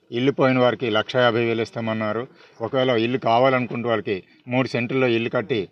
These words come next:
ఇస్తామని చెప్పారు. కంపెనీ నిర్మాణం వరకు మంత్లీ ఆండోరియం ఇస్తామని చెప్పడం జరిగింది.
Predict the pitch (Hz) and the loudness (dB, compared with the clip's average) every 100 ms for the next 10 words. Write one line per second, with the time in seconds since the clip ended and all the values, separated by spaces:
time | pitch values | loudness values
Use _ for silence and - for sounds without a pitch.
0 | - 120 - 127 123 117 101 120 113 131 | -14 -10 -4 0 0 0 -2 -2 -4 -6
1 | _ _ _ - 131 127 147 131 117 131 | _ _ _ -2 0 2 2 2 2 2
2 | 135 127 123 131 123 90 _ _ _ 139 | 2 4 2 4 0 0 _ _ _ -2
3 | 127 131 143 123 117 135 135 131 127 117 | 0 2 4 6 6 4 2 4 2 0
4 | 131 123 113 120 107 120 113 110 117 110 | -2 -2 0 -2 0 0 2 0 0 -2
5 | 120 | -4